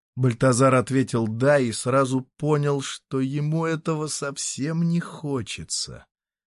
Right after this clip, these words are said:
А Тенебриус жевал и говорил, говорил и жевал, и под конец уже стало казаться, что он жуёт свой рассказ,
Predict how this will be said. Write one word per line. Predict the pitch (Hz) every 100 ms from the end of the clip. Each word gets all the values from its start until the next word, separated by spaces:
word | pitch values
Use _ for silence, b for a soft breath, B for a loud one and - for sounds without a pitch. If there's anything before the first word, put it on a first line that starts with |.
| _ _ _ -
А | -
Тенебриус | - 123 143 139 131 131 113
жевал | 113 123 131 147 143
и | 135
говорил, | 120 120 120 120 131 139 131 113 - _ _ _ _
говорил | 85 104 120 127 139 156 151 139
и |
жевал, | 117 120 120 127 135 135 127 110 - _ _ _ _
и | -
под | 80 76
конец | - 110 127 117
уже | 120 110
стало | 104 - 120 113
казаться, | 120 113 120 104 117
что | - 123
он | 120 117
жуёт | 101 117 123 131 123
свой | - 110 117 113
рассказ, | 113 104 - 131 120